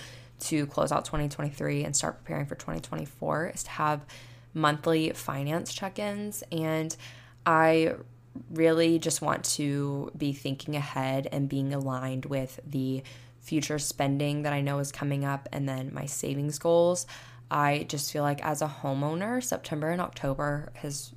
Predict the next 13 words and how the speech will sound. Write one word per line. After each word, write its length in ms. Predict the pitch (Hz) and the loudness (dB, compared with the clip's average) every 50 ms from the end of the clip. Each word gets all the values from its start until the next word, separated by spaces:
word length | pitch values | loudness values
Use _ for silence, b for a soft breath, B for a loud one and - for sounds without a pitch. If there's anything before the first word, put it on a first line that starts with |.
| - - | -16 -14
wrecked 400 | 151 143 147 151 139 139 - - | -10 -6 -4 -4 -4 -6 -6 -6
my 160 | - 139 139 | -4 -4 -4
fiance 400 | 143 - - - - - - 147 | -4 -4 -6 -6 -6 -4 -4 -4
and 100 | 143 147 | -2 -2
I, 180 | 147 147 151 151 | -2 -2 -2 -2
especially 760 | 156 - - - - 143 143 - - 151 147 143 143 143 143 B B B B B B B B B B - - - | -4 -4 -4 -4 -4 -4 -4 -4 -4 -2 -2 -2 -2 -2 -6 B B B B B B B B B B -20 -16 -10
with 440 | - 160 151 143 139 139 - - - - - - - - | -4 0 0 2 2 0 -4 -8 -14 -16 -16 -16 -6 -4
a 60 | 156 | 0
lot 220 | 147 143 139 139 | 0 2 2 2
of, 300 | 147 139 135 139 - - - - | 0 -2 -2 -4 -10 -14 -12 -6
you 120 | - 160 151 | -4 -2 0
know, 80 | 147 | 2
I'm 220 | 139 143 139 - | 2 0 0 -4